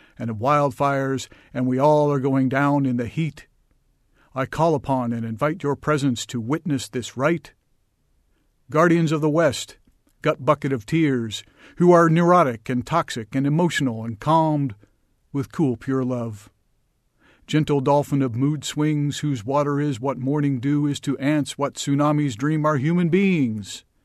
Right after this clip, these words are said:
I call upon and invite your presence to witness this rite. Watchtower of the North, my planet, my earth,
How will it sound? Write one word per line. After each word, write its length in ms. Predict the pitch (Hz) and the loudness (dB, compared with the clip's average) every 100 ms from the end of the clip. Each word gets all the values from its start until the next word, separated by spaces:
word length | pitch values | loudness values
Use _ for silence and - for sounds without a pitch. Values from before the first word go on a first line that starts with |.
| _ - - - | _ -20 -20 -10
I 100 | 110 | -10
call 260 | - 160 151 | -2 0 0
upon 420 | - 143 127 120 | 0 0 0 -2
and 120 | 117 | -2
invite 300 | 120 139 147 | -2 -2 -2
your 180 | 135 135 | -2 -4
presence 500 | - 147 131 123 - | 0 0 2 -2 -4
to 120 | 123 | -8
witness 480 | 113 147 160 147 - | -4 -4 -2 -4 -4
this 260 | 120 110 - | -10 -12 -2
rite. 380 | 135 147 147 _ _ _ _ _ _ _ _ _ _ _ - | -2 -2 -6 _ _ _ _ _ _ _ _ _ _ _ -2
Watchtower 560 | 139 143 - 151 147 | -2 -2 0 2 2
of 100 | 147 | 2
the 80 | 143 | 0
North, 480 | 147 165 139 - - _ _ _ _ - | 0 0 -2 -4 -20 _ _ _ _ -8
my 120 | 120 | -8
planet, 480 | - 170 160 139 107 _ | -4 -2 0 0 -4 _
my 160 | 127 123 | -6 -4
earth, 460 | 151 151 110 - | 0 0 -2 -12